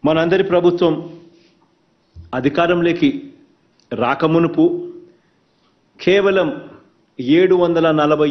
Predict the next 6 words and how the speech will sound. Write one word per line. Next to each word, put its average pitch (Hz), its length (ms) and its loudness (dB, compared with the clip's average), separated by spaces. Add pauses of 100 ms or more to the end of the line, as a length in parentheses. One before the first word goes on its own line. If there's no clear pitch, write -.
ఎనిమిది 143 400 0
హాస్పిటల్స్కు 160 720 -2 (120)
మాత్రమే 175 500 -2 (100)
పరిమితమై 156 520 0 (120)
ఉన్న 143 120 2 (1300)
ఈ 135 120 4